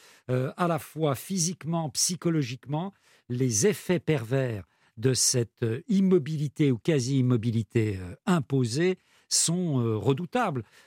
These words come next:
Moi, je le vois en tant que professeur, euh, vis-à-vis de mes étudiants. Euh, les étudiants vont mal aujourd'hui. <laughs> C'est une génération, en effet, de la mobilité, euh, de la mobilité spatiale, de la mobilité culturelle, de la mobilité sociale.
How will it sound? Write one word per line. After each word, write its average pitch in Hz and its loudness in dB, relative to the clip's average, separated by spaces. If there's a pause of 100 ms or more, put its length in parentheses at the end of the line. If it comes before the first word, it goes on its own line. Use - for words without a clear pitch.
(100)
Moi, 135 2
je 127 -2
le 127 2
vois 131 0
en 135 0
tant 123 0
que - -2
professeur, 127 0
euh, 120 0
vis-à-vis 107 -4
de 110 -6
mes 104 -10
étudiants. 170 -6 (420)
Euh, 117 -4
les 110 -4
étudiants 117 -2
vont 110 -8
mal 127 0
aujourd'hui. 101 -6 (240)
<laughs> - -2
C'est - 0
une 127 0
génération, 131 0
en 123 -2
effet, 123 -4
de 113 -8
la 104 -10
mobilité, 139 -2 (420)
euh, 127 -10
de 117 -4
la 117 -4
mobilité 143 0
spatiale, 208 -8
de 139 -12
la 123 -12
mobilité 156 -4
culturelle, 196 -10
de 151 -12
la 131 -10
mobilité 165 -6
sociale. 196 -4